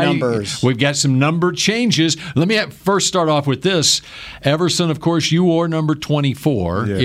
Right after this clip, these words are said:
Speaker 1: If you
Speaker 3: sir.
Speaker 1: had a preference to change from twenty-four to a single-digit number or a number in the teens, like the new rules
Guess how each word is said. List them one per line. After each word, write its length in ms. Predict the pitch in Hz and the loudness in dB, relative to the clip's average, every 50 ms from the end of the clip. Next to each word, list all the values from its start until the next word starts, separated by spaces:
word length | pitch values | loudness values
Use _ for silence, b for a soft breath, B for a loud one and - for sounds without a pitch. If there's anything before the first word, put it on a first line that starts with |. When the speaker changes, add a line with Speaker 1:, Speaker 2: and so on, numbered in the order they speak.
| 120 - | 0 0
Speaker 1:
If 80 | - | 0
you 160 | 143 208 247 233 | 0 2 2 2
Speaker 3:
sir. 80 | 196 | 2
Speaker 1:
had 140 | 214 202 151 | 2 0 0
a 140 | 131 123 117 | 0 0 -2
preference 880 | - - - - - 170 208 208 - - 113 107 104 113 - - - - | -4 -10 -10 -4 -2 -2 -2 -2 -4 -2 -2 0 0 0 -2 -2 -2 -2
to 180 | - 135 120 | 0 -2 -2
change 560 | 107 - - - 143 147 143 139 135 123 - - | 0 -2 0 0 2 2 2 2 2 0 -2 -2
from 320 | - - 170 202 208 196 | -2 -2 -2 -2 -2 -6
twenty-four 800 | - - 185 185 175 165 143 - - 160 151 147 143 143 143 139 B B B B B B B B | -6 -4 -2 -2 -2 -2 -2 -2 0 0 2 2 2 2 0 -2 B B B B B B B B
to 460 | - - 127 127 123 120 120 117 117 110 | 0 0 2 2 2 2 2 2 0 0
a 400 | 104 104 101 101 98 98 98 95 | 0 0 0 0 0 0 0 0
single-digit 920 | - - - 139 - 185 185 202 196 165 156 185 190 151 - 185 190 - 165 | 0 0 0 0 0 0 0 -2 -2 0 0 0 0 0 0 -2 -2 -2 -2
number 720 | 165 170 180 180 175 165 185 185 185 190 185 190 190 190 | -2 -2 -2 -2 0 0 0 2 2 2 2 2 0 0
or 460 | - - 101 95 92 90 87 85 82 | 0 0 0 0 0 0 -2 -2 -2
a 60 | 82 85 | -2 -2
number 340 | 92 113 139 147 147 147 147 | 0 0 0 0 0 2 2
in 80 | 143 | 2
the 100 | 139 131 | 0 0
teens, 760 | 117 - - - 175 190 190 196 196 196 202 202 202 196 - 123 | -2 -2 -2 0 0 0 2 0 2 2 2 2 2 2 2 0
like 220 | 110 107 - - | -2 -2 -4 -4
the 200 | 101 95 92 92 | -2 -2 0 0
new 240 | 95 113 143 165 156 | 2 2 2 2 2
rules 560 | 143 143 147 156 156 160 165 147 - - | 2 2 2 2 2 2 2 0 0 -2